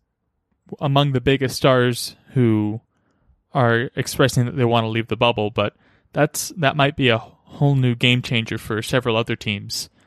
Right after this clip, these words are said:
Uh, even if it's just a role player or a starter, uh, will,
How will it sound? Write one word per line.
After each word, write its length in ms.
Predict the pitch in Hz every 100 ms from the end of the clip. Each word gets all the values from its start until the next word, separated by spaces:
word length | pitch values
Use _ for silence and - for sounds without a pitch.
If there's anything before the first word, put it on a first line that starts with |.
| _ _ _ _ _
Uh, 380 | - 107 104 113 -
even 260 | 147 117 127
if 140 | 123
it's 120 | 120
just 120 | 127
a 80 | 117
role 240 | 110 127 139
player 480 | - 113 107 104 -
or 440 | 123 107 104 117 _ _ _
a 60 | 123
starter, 560 | - 135 123 110 110 - _ _ _ _ _ _ -
uh, 100 | 120
will, 540 | 113 123 120 117 113